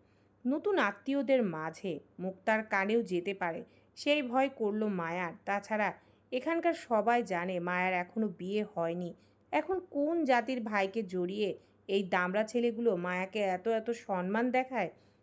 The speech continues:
সেটা তো মায়া জানে না। সেজন্য মায়া কথা না বাড়িয়ে সতর্কতার সহিত এদিক সেদিক তাকাতেই চোখে পড়ল কিছু দূর বসা হৃদকে।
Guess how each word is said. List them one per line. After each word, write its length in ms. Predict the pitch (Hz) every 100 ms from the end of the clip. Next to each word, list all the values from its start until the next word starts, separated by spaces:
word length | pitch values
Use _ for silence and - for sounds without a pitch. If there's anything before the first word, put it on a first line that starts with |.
| _
সেটা 220 | - 349
তো 120 | 392 370
মায়া 260 | 302 302
জানে 400 | 240 196 170 214
না। 180 | 190 - - _ _
সেজন্য 440 | - 226 214 226 220
মায়া 300 | 208 196 202
কথা 260 | 180 180 214
না 120 | 214
বাড়িয়ে 440 | 185 180 214 196
সতর্কতার 640 | 160 190 185 185 190 190 190
সহিত 420 | - 185 202 190 - - - _
এদিক 320 | 254 254 349
সেদিক 280 | - 311 -
তাকাতেই 480 | 240 208 233 262 214
চোখে 340 | 185 202 190
পড়ল 380 | 202 202 202 202
কিছু 280 | 190 196 220
দূর 220 | 196 208 175
বসা 420 | 170 175 214 185 - _ _ -
হৃদকে। 520 | 247 - - 170